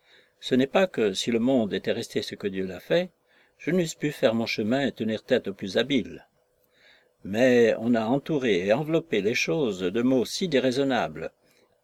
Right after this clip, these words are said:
et qui leur ressemblent si peu, que je ne suis que trop souvent en défaut.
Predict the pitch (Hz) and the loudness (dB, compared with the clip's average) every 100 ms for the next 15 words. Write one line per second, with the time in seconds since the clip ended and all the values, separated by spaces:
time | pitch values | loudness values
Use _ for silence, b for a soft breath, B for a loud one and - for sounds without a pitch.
0 | - - 135 113 208 123 - 220 190 170 | -18 -8 2 4 4 0 -2 -2 -4 -4
1 | - - 151 175 180 - b b b _ | -6 -8 -4 -4 -4 -6 b b b _
2 | - 147 123 131 - 147 - 123 - 131 | -2 0 0 -2 -2 -6 -4 -4 -4 -6
3 | 123 110 107 98 98 - - | -4 -2 -4 -4 -8 -8 -16